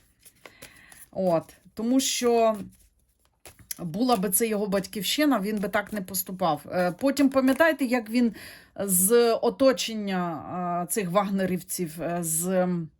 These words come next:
як його, з Бучі, теж, як вони йшли з усім награбованим,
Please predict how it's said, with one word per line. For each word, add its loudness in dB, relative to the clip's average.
як -10
його, -8
з -10
Бучі, -6
теж, 2
як 0
вони -2
йшли 0
з 0
усім -2
награбованим, 2